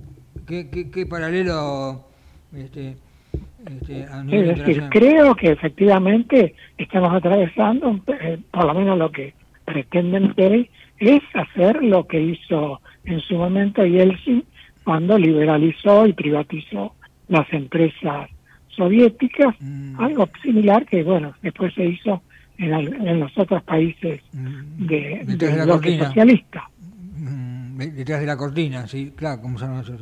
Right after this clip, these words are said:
Speaker 1: lo mismo. Este, o sea que, de alguna forma, usted lee en todo esto que Milei lo que está tratando de hacer es que definitivamente, de una vez por todas,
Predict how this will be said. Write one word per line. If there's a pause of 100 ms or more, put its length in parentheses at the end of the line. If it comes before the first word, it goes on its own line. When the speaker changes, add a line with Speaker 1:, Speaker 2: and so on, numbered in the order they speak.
Speaker 1:
lo
mismo. (480)
Este, (200)
o
sea
que, (140)
de
alguna
forma, (300)
usted
lee
en
todo
esto
que (240)
Milei
lo
que
está
tratando
de
hacer
es
que
definitivamente,
de
una
vez
por
todas,